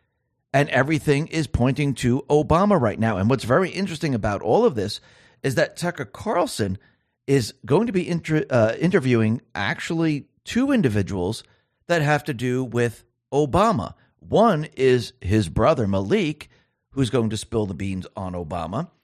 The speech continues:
And then there's another individual that said he did coke with him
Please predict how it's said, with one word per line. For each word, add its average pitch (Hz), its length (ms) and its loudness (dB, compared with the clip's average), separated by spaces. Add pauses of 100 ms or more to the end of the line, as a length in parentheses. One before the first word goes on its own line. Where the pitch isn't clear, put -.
(340)
And 160 220 0
then 165 180 -2
there's 160 320 0
another 175 380 2
individual 107 880 -4 (400)
that 160 240 -2 (100)
said 165 300 0
he 151 320 -2
did 151 260 -2
coke 202 300 2
with 117 180 0
him 135 240 0